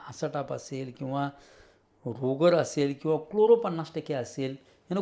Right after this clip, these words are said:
खोडं आणि ओलांडं चांगले धुवून घ्या. आणि पुन्हा एकदा पुन्हा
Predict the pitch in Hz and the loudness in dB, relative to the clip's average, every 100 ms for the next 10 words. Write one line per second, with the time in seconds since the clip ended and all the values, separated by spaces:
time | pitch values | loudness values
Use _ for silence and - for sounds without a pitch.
0 | 196 160 156 175 165 147 127 139 143 117 | 0 6 8 8 6 0 0 -2 -2 -2
1 | 135 175 139 190 151 131 156 _ _ _ | -4 -4 -4 -2 -4 -6 -10 _ _ _
2 | _ _ 160 180 185 185 190 262 196 165 | _ _ -8 -6 -2 0 4 4 4 2
3 | 175 185 208 175 | 2 0 4 4